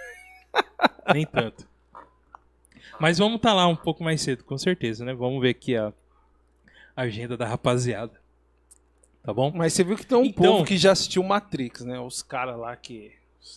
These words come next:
Speaker 1: eles liberam.
Speaker 2: É, que é o,
Speaker 1: E
Speaker 2: a
Speaker 1: aí,
Speaker 2: galera da
Speaker 1: aham,
Speaker 2: cabine,
Speaker 1: eles
Speaker 2: né?
Speaker 1: não podem falar nada ainda, mas a impressão, eu falei assim, meu,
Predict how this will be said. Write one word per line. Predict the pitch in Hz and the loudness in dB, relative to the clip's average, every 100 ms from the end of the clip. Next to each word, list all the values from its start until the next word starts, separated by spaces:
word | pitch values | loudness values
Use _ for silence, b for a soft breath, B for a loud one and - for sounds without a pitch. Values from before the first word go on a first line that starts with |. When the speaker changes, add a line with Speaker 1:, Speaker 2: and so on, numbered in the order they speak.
| - | -14
Speaker 1:
eles | 135 139 | -8 0
liberam. | 147 143 131 127 120 113 | 0 4 4 4 2 0
Speaker 2:
É, | 180 151 | 2 4
que | 131 143 | 2 2
é | 131 | 4
o, | 143 | 6
Speaker 1:
E | |
Speaker 2:
a | 160 | 6
Speaker 1:
aí, | 165 | 6
Speaker 2:
galera | 165 165 170 | 6 4 4
da | 170 | 2
Speaker 1:
aham, | 175 165 | 2 4
Speaker 2:
cabine, | 160 147 156 | 4 2 2
Speaker 1:
eles | 156 170 | 2 4
Speaker 2:
né? | 170 | 4
Speaker 1:
não | 220 | 4
podem | 190 185 185 | 6 6 6
falar | 175 190 180 196 | 0 0 2 0
nada | 190 160 160 165 151 | -2 -4 -2 -2 -2
ainda, | 139 135 | -2 -2
mas | 131 135 143 139 | 0 0 0 0
a | 156 | -2
impressão, | 165 - 190 196 - - 143 127 | -4 0 0 0 -2 2 2 2
eu | |
falei | 127 | -2
assim, | 160 - 220 | -8 -6 -4
meu, | 277 302 180 139 | -2 -2 -2 -4